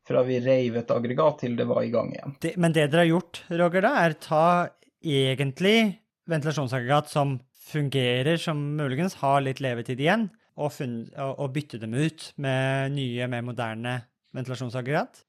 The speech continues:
Speaker 1: Ja, på Skedsmotun så var jo aggregatene rundt tjue år gammel. De ble installert i to tusen og en, når bygget ble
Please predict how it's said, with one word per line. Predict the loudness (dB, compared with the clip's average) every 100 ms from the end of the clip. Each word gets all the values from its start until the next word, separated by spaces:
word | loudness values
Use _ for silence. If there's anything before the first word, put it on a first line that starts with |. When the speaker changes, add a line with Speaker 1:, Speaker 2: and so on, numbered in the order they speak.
| -4
Speaker 1:
Ja, | 4 4
på | 4 0 2 2
Skedsmotun | 2 0 -2 -4 -4 0 2 2 2
så | 2 4 6 6 4 4
var | 6 6 8
jo | 6
aggregatene | 4 4 6 4 4 2 4
rundt | 2 2 2
tjue | -2 0 2 4
år | 4 4 4
gammel. | 4 4 0 -2 -4
De | 0 2
ble | 2
installert | 0 0 2 4 2 0
i | 2 2
to | 0 -2 -2
tusen | 0 0 -2 -2 0
og | 2 4
en, | 4 4 0 -6 _
når | -6 -2 0 2
bygget | 0 0 0 6 6 6
ble | 4